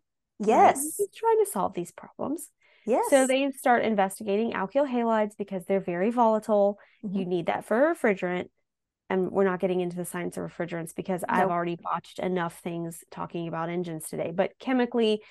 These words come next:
Speaker 1: these things are fairly inert, so there's, like, no explosions. So they basically end up with Freon twelve, which is dichlorofluoromethane,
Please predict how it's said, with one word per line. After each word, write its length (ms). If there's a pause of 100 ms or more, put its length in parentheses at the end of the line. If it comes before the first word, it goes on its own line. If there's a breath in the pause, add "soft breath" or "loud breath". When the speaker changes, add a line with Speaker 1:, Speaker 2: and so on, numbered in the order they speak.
(280 soft breath)
Speaker 1:
these 280
things 220
are 140
fairly 480
inert, 360
so 120
there's, 260
like, 200
no 120
explosions. 800
So 180
they 80
basically 460
end 180
up 200
with 180
Freon 400
twelve, 520
which 200
is 260 (420 soft breath)
dichlorofluoromethane, 2500